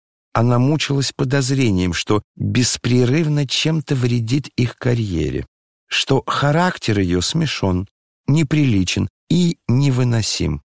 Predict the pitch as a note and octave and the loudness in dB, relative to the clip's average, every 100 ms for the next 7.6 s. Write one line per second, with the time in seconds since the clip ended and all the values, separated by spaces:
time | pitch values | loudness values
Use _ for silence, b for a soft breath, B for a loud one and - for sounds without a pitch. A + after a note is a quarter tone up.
0 | - D2 D#2+ D#2 - C#3 E3 D#3+ C#3 C#3+ | -6 -2 0 -2 -2 0 2 2 2 2
1 | C3+ A#2+ - A#2+ - - D#2+ F#2 E2+ - | 0 -2 -2 -4 -4 -8 -2 0 0 0
2 | D#2 D#2+ D#2 B2 D3 C3 C3 - _ D#2+ | 0 2 2 2 2 0 -2 -4 _ -2
3 | D#2 D#2 E2 B2 C3 - - B2 A#2+ F2+ | 0 0 2 2 2 0 2 4 4 2
4 | D2+ D2+ C#2 D#2 - F#2+ F#3 F3 _ _ | 0 -4 -4 -4 -2 0 0 -2 _ _
5 | G#2+ B2 G3+ G3+ - G2 F2+ D#2+ D#2+ D#2+ | 0 2 2 -2 0 2 2 2 0 -2
6 | - E2+ - _ - G2+ - E2+ - C3+ | -2 -4 -6 _ -2 -2 0 -2 0 0
7 | E3+ F3 C#3 C3+ C3+ | 2 0 0 0 0